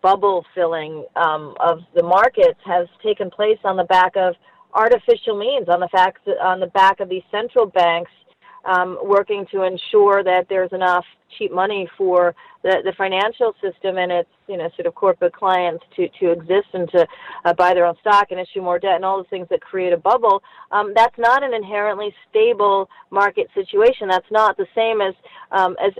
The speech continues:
as real growth. It's not the same as a company growing because it's investing in its people or it's building, um, you know, a new plant or there's infrastructure development happening,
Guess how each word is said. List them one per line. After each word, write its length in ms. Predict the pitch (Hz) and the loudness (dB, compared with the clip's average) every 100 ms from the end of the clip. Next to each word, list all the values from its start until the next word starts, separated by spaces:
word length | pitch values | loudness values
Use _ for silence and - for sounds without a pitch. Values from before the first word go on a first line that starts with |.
| 190 | -2
as 100 | 185 | 0
real 220 | 196 185 | 2 2
growth. 320 | 196 262 214 | 4 2 4
It's 160 | 175 196 | 0 0
not 200 | 208 202 | -2 -2
the 100 | 185 | -6
same 200 | 220 208 | -8 -6
as 100 | 190 | -6
a 60 | 190 | -8
company 440 | - 214 202 190 | -6 -6 -6 -10
growing 420 | 180 185 202 196 190 | -8 -2 0 0 -6
because 240 | 180 196 | -8 -6
it's 160 | 185 202 | -8 -6
investing 480 | 185 185 - 190 | 0 0 0 -6
in 100 | 185 | -4
its 120 | 180 - | -4 -6
people 320 | - 277 - | -6 -2 2
or 140 | 190 175 | 4 4
it's 120 | 170 | 4
building, 360 | - 190 180 175 - - - - | 2 0 2 -2 -8 -20 -20 -2
um, 300 | 185 180 180 | 2 2 0
you 120 | 180 | -2
know, 80 | 185 | -2
a 40 | |
new 140 | 180 180 | -2 -4
plant 380 | - 277 262 214 | -4 0 2 2
or 80 | 175 | 0
there's 200 | 180 175 | -2 -2
infrastructure 760 | 214 226 220 - 220 - 202 | -4 -2 -2 0 0 0 -4
development 640 | 185 185 196 190 185 185 175 | -4 -4 0 0 -2 -6 -4
happening, 520 | 190 185 190 175 | -2 -2 -2 -4